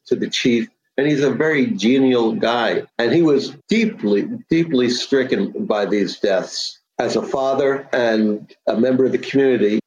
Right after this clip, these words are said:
it touched his core. And he is also involved in an investigation that at times has proved perplexing.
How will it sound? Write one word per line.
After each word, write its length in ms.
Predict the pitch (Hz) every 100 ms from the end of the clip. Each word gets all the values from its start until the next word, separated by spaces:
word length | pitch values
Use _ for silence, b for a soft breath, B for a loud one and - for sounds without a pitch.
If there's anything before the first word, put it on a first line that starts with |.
| -
it 200 | 139 127 _ -
touched 340 | 156 143 -
his 140 | 131 123
core. 420 | - 139 120 87
And 240 | 98 98
he 240 | 135 123 123 - _ -
is 140 | 165
also 500 | 156 175 170 127 131 - _ _
involved 520 | 151 135 131 131 127 131
in 60 |
an 60 | 120
investigation 920 | 117 120 127 - 120 120 131 135 110
that 120 | 104
at 180 | 107 104
times 600 | 139 123 123 120 113 - - -
has 260 | 120 107 - _ _
proved 440 | 143 127 123 - -
perplexing. 720 | 127 123 151 160 - 90 -